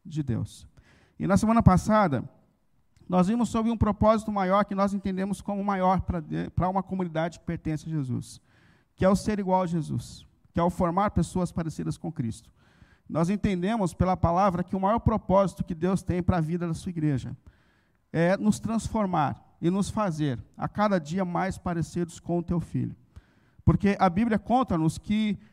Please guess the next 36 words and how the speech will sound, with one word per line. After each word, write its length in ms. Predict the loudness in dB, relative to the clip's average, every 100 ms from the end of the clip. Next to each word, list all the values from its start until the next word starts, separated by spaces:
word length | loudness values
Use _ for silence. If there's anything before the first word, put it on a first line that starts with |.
| _
um 160 | 0 0
dia 200 | 2 0
todo 520 | -2 4 6 6 4
ser 260 | 0 0 0
humano 400 | 2 2 2 2
se 120 | 0
afastou 440 | 0 -2 0 -2
de 120 | -2
Deus, 360 | -2 0 0 -2
Criador. 480 | -4 -4 0 -2 -2 _ _ _ _ _ -2
E 100 | 4
não 160 | 4
só 180 | 4 2
de 100 | 2
Deus, 380 | 0 2 2 2
mas 220 | 0 0
dos 260 | 0 -2 2
propósitos 800 | 2 2 4 6 6 4 -2 -2
que 80 | -4
o 60 |
Criador 440 | -2 -2 0 0 0
tem 200 | -2 0
pra 160 | -2
existência 520 | -2 -6 -6 -6 -6
humana. 320 | -4 -4 -6 -12 _ _ _ _ _
Mas 220 | -2 2
ela 120 | 2
também 220 | 2 2 2
nos 180 | 0
conta 380 | 0 0 0 0
que 100 | -2
Deus 400 | -4 0 2 2
nunca 460 | 0 2 2 2 -2
desistiu 540 | 0 0 -4 -2 -2
de 100 | -2
nós. 480 | -2 0 0 -4